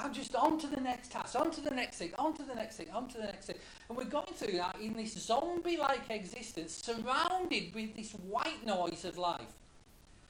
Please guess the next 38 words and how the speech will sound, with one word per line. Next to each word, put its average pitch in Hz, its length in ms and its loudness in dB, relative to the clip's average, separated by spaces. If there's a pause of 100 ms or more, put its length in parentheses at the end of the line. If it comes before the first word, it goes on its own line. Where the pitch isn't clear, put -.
(240)
We 339 180 2
live 339 200 2
in 220 120 0
a 185 60 4
white 233 580 0
noise 202 380 2
generation 170 720 -4 (100)
where 196 180 0
there's 202 220 -4
just, 226 320 -6 (480)
you 294 140 -6
know, 285 100 -2
there's 240 180 -6
just 277 220 -8
this 214 120 -8
background 262 680 0
noise 190 300 -2
going 170 320 0 (200)
on 220 360 0
all 330 320 6
the 339 100 -2
time, 151 400 -2 (560)
and 220 140 0
we 262 160 -4
don't 320 400 2
take 302 320 -4
time 269 340 -4
to 208 100 -10
be 185 140 -8
quiet. - 540 -4 (1300)
Now, 214 200 4 (580)
here's 302 220 0
the 311 80 -6
thing 247 240 -4
that 220 180 2
I, 220 220 2
I 208 60 2
want, 214 200 -4